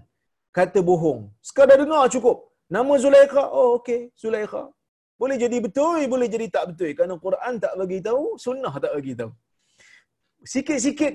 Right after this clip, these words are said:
Israeliat ni boleh. Tapi jangan lebih-lebih sangat. Kerana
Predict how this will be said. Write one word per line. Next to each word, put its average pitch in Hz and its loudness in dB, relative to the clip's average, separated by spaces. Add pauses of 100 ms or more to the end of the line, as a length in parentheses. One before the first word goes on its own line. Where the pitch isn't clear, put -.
Israeliat 247 0
ni 170 -2
boleh. 127 -4 (360)
Tapi 151 -10 (120)
jangan 143 -6 (120)
lebih-lebih 127 -8
sangat. 117 -16 (640)
Kerana 175 -2